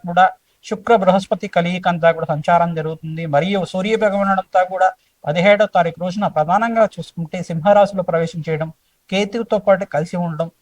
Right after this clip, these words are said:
ఇక్కడ అంగారకుడు అంతా కూడా కన్యా రాశిలో నలభై ఐదు రోజుల దాకా సంచారం చేయడం, ఈ యొక్క మీనరాశిలో అంతా కూడా శనీశ్వర సంచారం జరగడం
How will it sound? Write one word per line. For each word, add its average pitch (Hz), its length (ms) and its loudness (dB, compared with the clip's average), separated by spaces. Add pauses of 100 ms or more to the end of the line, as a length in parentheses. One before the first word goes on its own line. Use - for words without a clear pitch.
(260)
ఇక్కడ 196 160 2 (140)
అంగారకుడు 226 540 6
అంతా 196 140 2 (120)
కూడా 190 220 2
కన్యా 185 360 4
రాశిలో 208 260 4 (120)
నలభై 165 220 2
ఐదు 175 140 -6
రోజుల 185 180 -6 (100)
దాకా 175 240 4
సంచారం 165 440 0
చేయడం, 151 220 -8 (320)
ఈ 170 60 -2
యొక్క 170 160 -2 (320)
మీనరాశిలో 233 580 6
అంతా 196 220 2
కూడా 196 160 -6
శనీశ్వర 190 480 -6
సంచారం 165 420 -2
జరగడం 147 280 -6